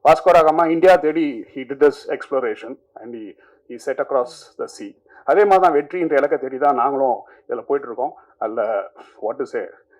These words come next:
And வாஸ்கோ டா காமா, the, the Cape of Good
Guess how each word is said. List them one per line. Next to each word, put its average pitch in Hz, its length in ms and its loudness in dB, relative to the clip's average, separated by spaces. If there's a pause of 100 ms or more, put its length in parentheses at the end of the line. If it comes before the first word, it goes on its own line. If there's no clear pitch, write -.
(260)
And 110 380 -10 (260)
வாஸ்கோ 139 280 0
டா 156 100 6
காமா, 151 440 4
the, 123 80 -2 (360)
the 135 80 -2
Cape 165 240 0
of 151 100 2 (100)
Good 175 160 4